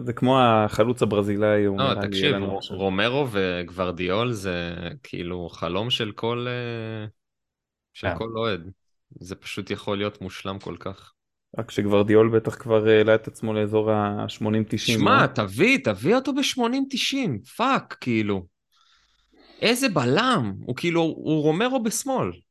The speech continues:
Speaker 2: ושישאר עם המסכה ככה, <laughs> כאילו, גם אחרי הפציעה.
Speaker 1: האמת,
Speaker 2: שישאר.
Speaker 1: שמע, ב-, בלם אחד טוב.
Speaker 2: הייתי שם גם לרומרו מסכה.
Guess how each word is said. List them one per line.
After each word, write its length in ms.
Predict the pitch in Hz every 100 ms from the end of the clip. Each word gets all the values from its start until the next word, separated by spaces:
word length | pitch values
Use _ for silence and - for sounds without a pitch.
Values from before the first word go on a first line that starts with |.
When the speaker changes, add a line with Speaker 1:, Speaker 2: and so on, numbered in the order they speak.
| _ _ _ _ _
Speaker 2:
ושישאר 460 | 107 135 151 - 196
עם 120 | 254
המסכה 460 | 233 180 175 185 220
ככה, 380 | 233 240 - 98 - -
<laughs> 260 | 214 190 -
כאילו, 380 | 202 196 180
גם 120 | 147 151
אחרי 200 | 139 160
הפציעה. 400 | 180 - 104 92 - _ - - _ -
Speaker 1:
האמת, 280 | 117 143 117
Speaker 2:
שישאר. 300 | - 147 107
Speaker 1:
שמע, 160 | 101
ב-, 60 | - - _ _ -
בלם 360 | 123 104 120 127
אחד 260 | - 151
טוב. 520 | 147 123 113 117 131 151 -
Speaker 2:
הייתי 400 | - 147 151 190
שם 240 | - 190 190
גם 140 | 190
לרומרו 440 | 160 131 127 165 170
מסכה. 420 | 104 - 92